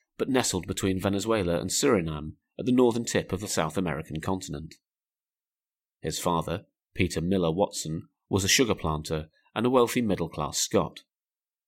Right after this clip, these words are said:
His mother is believed to have been a local black woman called Anna or Hannah Rose.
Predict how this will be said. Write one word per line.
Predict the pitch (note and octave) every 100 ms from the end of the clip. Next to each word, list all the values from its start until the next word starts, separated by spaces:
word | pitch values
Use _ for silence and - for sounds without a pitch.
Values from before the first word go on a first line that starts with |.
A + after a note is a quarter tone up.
| _ _ -
His | E2
mother | E2 D#2+ D#2
is | D2
believed | D#2+ F#2 F#2+ -
to | E2
have | E2
been | F2+
a | F#2
local | G2+ G2 G#2+
black | A#2 A2+ -
woman | D#2+ D#2+
called | F2 E2+ -
Anna | G2 D#2+ F2 _ -
or | F#2+ E2+
Hannah | - F#2+ D2+ D#2
Rose. | G2+ F#2+ E2 D#2+ -